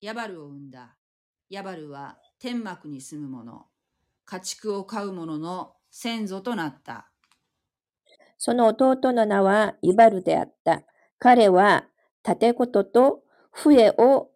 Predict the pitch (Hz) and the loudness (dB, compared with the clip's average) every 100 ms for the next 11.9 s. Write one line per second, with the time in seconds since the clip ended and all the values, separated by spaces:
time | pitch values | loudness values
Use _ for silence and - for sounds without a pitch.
0 | - 160 170 175 - 208 214 202 180 175 | -12 -10 -10 -10 -6 -2 -2 -2 -2 0
1 | - 190 180 214 - _ _ _ _ _ | -2 -2 2 2 0 _ _ _ _ _
2 | - - - - 240 - 175 175 220 - | -10 -4 -2 2 0 0 -2 2 0 0
3 | 175 175 196 180 220 - - - 233 214 | -2 -2 0 0 0 -2 -10 -4 -2 0
4 | 190 160 208 220 160 - - - - _ | 0 0 0 0 -2 -6 -6 -6 -6 _
5 | _ _ _ _ _ _ _ - - 208 | _ _ _ _ _ _ _ -18 -18 -20
6 | 196 _ _ 277 254 190 - 269 226 156 | -20 _ _ -18 -16 -18 -20 -16 -16 -14
7 | 160 170 _ _ _ _ _ _ - 202 | -16 -16 _ _ _ _ _ _ -18 -12
8 | 254 - 285 269 247 185 151 143 139 135 | -10 -10 -10 -12 -12 -16 -18 -20 -20 -20
9 | 127 _ _ _ _ _ _ _ _ - | -20 _ _ _ _ _ _ _ _ -16
10 | 214 180 165 185 - _ _ _ _ _ | -14 -12 -10 -10 -12 _ _ _ _ _
11 | - 233 226 214 214 208 202 185 - | -12 -10 -8 -10 -10 -12 -14 -14 -16